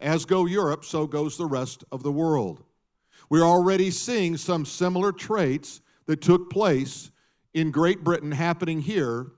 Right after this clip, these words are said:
in America today in terms of religion and freedom and what's important in life.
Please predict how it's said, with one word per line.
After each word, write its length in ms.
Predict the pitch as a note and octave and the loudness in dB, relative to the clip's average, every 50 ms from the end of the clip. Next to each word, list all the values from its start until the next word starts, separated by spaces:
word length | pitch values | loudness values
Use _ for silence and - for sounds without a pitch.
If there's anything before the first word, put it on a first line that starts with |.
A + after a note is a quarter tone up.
| _ _ | _ _
in 100 | - C#3+ | -6 -6
America 460 | C#3+ C3+ C3+ C#3+ C#3+ C#3+ C#3+ C#3+ C#3+ E3 | -4 -2 -2 -2 0 -2 -2 -2 -4 -6
today 380 | D3 C#3+ D#3 D3 C3+ B2+ C3 | -6 -4 -4 -2 -2 -2 -4
in 100 | C3+ B2+ | -6 -8
terms 320 | - - D3 C#3+ C#3 C3+ A2+ | -8 -8 -8 -6 -6 -6 -6
of 140 | C3 A#2 | -6 -4
religion 640 | A#2 B2+ B2 C3 C#3+ D#3+ D#3+ D3+ F#3 G3 G#3+ G#3+ F#3 _ _ _ _ _ _ _ _ _ | -4 -4 -2 0 -2 -2 0 -2 -2 -4 -4 -8 -14 _ _ _ _ _ _ _ _ _
and 220 | - C3+ B2+ B2+ | -10 -8 -8 -8
freedom 680 | - - - F3+ F#3 F3 D#3+ D3 A#2+ G#2+ A2 C3 C#3+ - _ _ _ _ _ _ | -8 -2 2 2 2 4 4 2 0 -2 -4 -8 -10 -14 _ _ _ _ _ _
and 160 | - A#2+ A#2+ | -8 -6 -2
what's 240 | B2+ C#3+ D3 C#3+ - | 0 0 0 2 0
important 640 | D#3 D3 C#3+ - F#3 F#3 E3 D3 A#2+ A#2+ B2 - | 0 0 0 0 2 2 2 2 0 -4 -8 -6
in 140 | - C#3 B2+ | -4 -4 -2
life. 500 | B2+ C3 C3 B2+ G#2 E2 C#2 - - - | 0 0 0 0 -2 -4 -8 -12 -18 -20